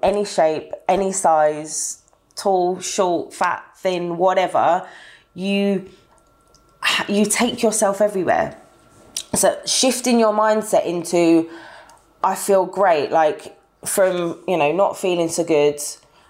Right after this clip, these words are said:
to feeling all right, to feeling massively, massively confident up and over here is gonna make a difference. It really will.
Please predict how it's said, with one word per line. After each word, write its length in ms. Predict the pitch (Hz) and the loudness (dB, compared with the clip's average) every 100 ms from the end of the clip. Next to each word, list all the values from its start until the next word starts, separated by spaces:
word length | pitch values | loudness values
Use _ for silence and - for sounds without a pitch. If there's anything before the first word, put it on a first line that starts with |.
| _ _ - | _ _ -4
to 80 | |
feeling 520 | 170 190 185 175 170 160 | 0 2 4 2 2 -2
all 240 | - 170 | 2 4
right, 300 | 156 156 151 | 4 4 2
to 240 | - - | -2 -8
feeling 380 | - 185 175 175 | -6 -4 -2 0
massively, 540 | 185 170 - 165 170 170 | -2 -2 -4 -2 0 0
massively 500 | 170 160 180 175 165 | 0 -2 -4 -2 -2
confident 540 | 180 - 170 165 156 | -2 -2 -2 0 2
up 200 | 147 - | 0 0
and 80 | 165 | 0
over 200 | 165 160 | 0 0
here 600 | 175 233 113 160 240 247 - - - - - _ - | 2 2 4 2 2 -2 -16 -20 -20 -20 -20 _ -6
is 120 | 202 | 0
gonna 180 | 202 202 | 2 2
make 180 | 175 170 | -2 -2
a 60 | |
difference. 680 | 185 185 131 101 - - - _ _ _ _ _ _ _ - - - - - - - - - - - - | -2 0 -2 -2 -6 -10 -12 _ _ _ _ _ _ _ -20 -20 -20 -20 -20 -20 -20 -18 -16 -12 -10 0
It 140 | 180 156 | 2 4
really 200 | 151 143 | 4 4
will. 300 | 131 147 | 2 -2